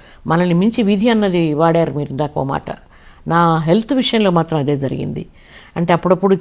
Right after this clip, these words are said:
చేసు-, తీసుకోవాల్సిన శ్రద్ధ చిన్నప్పుడు తీసుకోలేదు, ఎందుకంటే అది చెప్పాను కదా, ఆర్థిక పరిస్థితుల వల్ల. ఆ, నా-, నాకు కొలెస్ట్రాల్ లేదు, షుగర్ లేదు, అయినా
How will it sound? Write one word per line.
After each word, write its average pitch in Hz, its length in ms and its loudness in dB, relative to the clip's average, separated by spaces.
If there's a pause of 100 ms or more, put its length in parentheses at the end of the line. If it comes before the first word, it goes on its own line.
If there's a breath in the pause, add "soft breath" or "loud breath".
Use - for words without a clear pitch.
చేసు-, - 340 -2
తీసుకోవాల్సిన 165 680 0
శ్రద్ధ 160 300 0
చిన్నప్పుడు 180 600 2
తీసుకోలేదు, 143 580 -2
ఎందుకంటే 151 480 -6 (420 soft breath)
అది 175 140 -2
చెప్పాను 165 420 0
కదా, 156 180 2
ఆర్థిక 165 320 0
పరిస్థితుల 160 520 -2
వల్ల. - 240 -4 (680 soft breath)
ఆ, 156 380 2 (200)
నా-, 185 300 2
నాకు 165 300 -2
కొలెస్ట్రాల్ 160 500 0
లేదు, 180 220 2
షుగర్ 185 300 0
లేదు, 190 240 2
అయినా 190 320 0